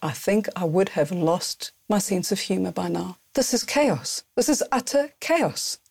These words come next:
And I said to him, "And what are you going to do about that?" He's like, "Well, after this, we're all gonna go and have coffee and have some team <laughs> agreements in place and say, 'Right, how are we going to deal with this when we actually have a deep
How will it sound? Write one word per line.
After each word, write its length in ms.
And 100
I 80
said 260
to 120
him, 340
"And 280
what 360
are 40
you 200
going 300
to 100
do 160
about 380
that?" 260
He's 200
like, 340
"Well, 640
after 340
this, 300
we're 160
all 100
gonna 220
go 100
and 140
have 180
coffee 440
and 120
have 160
some 220
team 260
<laughs> 60
agreements 500
in 140
place 360
and 140
say, 240
'Right, 380
how 420
are 100
we 180
going 280
to 120
deal 300
with 200
this 320
when 460
we 240
actually 520
have 540
a 220
deep 320